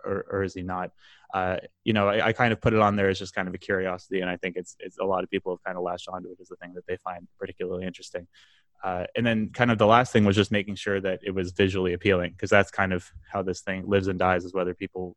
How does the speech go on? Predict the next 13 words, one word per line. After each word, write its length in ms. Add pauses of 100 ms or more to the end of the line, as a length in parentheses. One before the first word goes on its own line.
actually, 420 (200)
you 100
know, 160 (100)
enjoy 400
looking 320
at 140
it, 140
find 200
it 120
interesting 400
to 40
look 220
at. 180